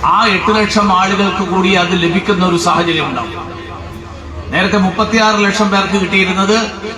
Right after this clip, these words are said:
ഇപ്പൊ കഷ്ടിച്ച് ഇരുപത്തിയേഴ് ലക്ഷം പേർക്കേ കിട്ടുന്നുള്ളൂ. ബാക്കി ഏതാണ്ട് എട്ട് ലക്ഷം പേർക്ക് കിട്ടാത്തതിന്റെ കാരണം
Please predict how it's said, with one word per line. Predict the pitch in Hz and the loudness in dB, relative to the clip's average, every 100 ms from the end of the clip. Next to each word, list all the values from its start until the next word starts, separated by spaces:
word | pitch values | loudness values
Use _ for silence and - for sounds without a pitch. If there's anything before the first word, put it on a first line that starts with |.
| - | -6
ഇപ്പൊ | 165 214 | -2 0
കഷ്ടിച്ച് | 190 180 214 202 | 0 0 0 2
ഇരുപത്തിയേഴ് | 196 190 214 214 208 196 | 2 2 2 2 2 2
ലക്ഷം | 185 208 | 0 -2
പേർക്കേ | 190 175 180 | -2 -4 -4
കിട്ടുന്നുള്ളൂ. | - 165 175 156 120 - - - - - | -4 -4 -4 -6 -8 -12 -14 -14 -16 -6
ബാക്കി | 135 175 233 | -2 0 2
ഏതാണ്ട് | 220 214 214 202 | 0 2 0 0
എട്ട് | 185 233 | -2 -2
ലക്ഷം | 220 226 208 | 0 0 2
പേർക്ക് | 208 196 208 | 0 0 -2
കിട്ടാത്തതിന്റെ | 170 - 208 208 214 202 202 202 | -2 0 0 2 0 0 -2 0
കാരണം | 190 196 196 156 - | 0 2 0 -2 -4